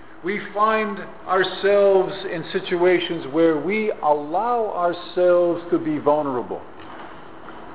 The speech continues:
We allow ourselves for people to see things about ourselves. Because in doing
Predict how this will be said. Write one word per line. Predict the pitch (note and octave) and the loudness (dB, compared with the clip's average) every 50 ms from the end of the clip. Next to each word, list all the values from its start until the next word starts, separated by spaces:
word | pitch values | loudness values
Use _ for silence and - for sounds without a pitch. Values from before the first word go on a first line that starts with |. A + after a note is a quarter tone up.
| - - - - - - - - - - - - - - - - - - - - - - - - - - - E4 D#4+ - - - - - - - - - - - - - - - - - - | -16 -16 -16 -16 -16 -16 -16 -16 -16 -14 -14 -14 -14 -14 -14 -14 -16 -16 -16 -16 -16 -16 -16 -16 -16 -14 -14 -14 -14 -14 -14 -16 -16 -16 -16 -16 -16 -16 -16 -16 -16 -16 -14 -14 -10 -4 0
We | C3+ E3 E3+ | 4 4 4
allow | E3+ D#3+ D#3+ E3+ F#3 G3 G3 | 4 4 2 2 2 2 4
ourselves | F#3+ F3+ E3 - - - F3 E3+ E3+ E3 E3+ - | 4 2 2 -2 -4 0 2 2 2 2 0 -2
for | - C#3 | -6 -8
people | - - F3+ F3+ - - D3 | -6 -6 -8 -8 -8 -8 -6
to | C3+ C3 - - - | -6 -6 -8 -8 -8
see | F3 E3+ E3 - - | -6 -6 -6 -4 -2
things | D#3+ D#3 D3 C#3+ C#3 C3+ - - - | -2 0 0 0 -2 -4 -4 -6 -4
about | - C3+ - - C3 B2+ B2+ | -4 -2 2 2 2 4 4
ourselves. | B2 A#2+ A2+ - - - C#3 B2 A2 F#2+ E2+ D#2+ - - - - - - - - - - - - - - - - - - - - - - - - - - - - - - - - - - - - - | 4 4 2 2 -2 -2 0 0 2 2 0 -2 -6 -10 -14 -14 -14 -14 -14 -14 -14 -14 -14 -14 -14 -14 -14 -16 -14 -14 -14 -14 -14 -14 -16 -16 -16 -16 -16 -16 -16 -16 -16 -16 -16 -16 -12 -4 -2
Because | D#3+ D#3 - F3+ F#3 E3 D3 E3 F3+ F3+ | -2 2 4 4 2 2 0 -4 -4 -4
in | F#3 E3 D#3+ C3+ | -6 -8 -6 -6
doing | F3 A3 A#3+ A3 G3+ | -6 -4 -4 -4 -6